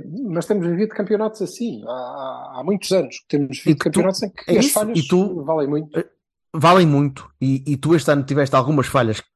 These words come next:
Speaker 2: como eu disse, são perdoáveis, ou pelo menos no meu ponto de vista são perdoáveis, eh, tiveste outras que não são.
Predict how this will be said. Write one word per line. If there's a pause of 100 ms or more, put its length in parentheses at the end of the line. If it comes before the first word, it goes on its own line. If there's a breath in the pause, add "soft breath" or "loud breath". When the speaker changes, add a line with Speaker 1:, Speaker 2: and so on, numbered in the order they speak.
(100)
Speaker 2:
como
eu
disse,
são
perdoáveis,
ou
pelo
menos
no
meu
ponto
de
vista
são
perdoáveis, (200)
eh, (100)
tiveste
outras
que
não
são.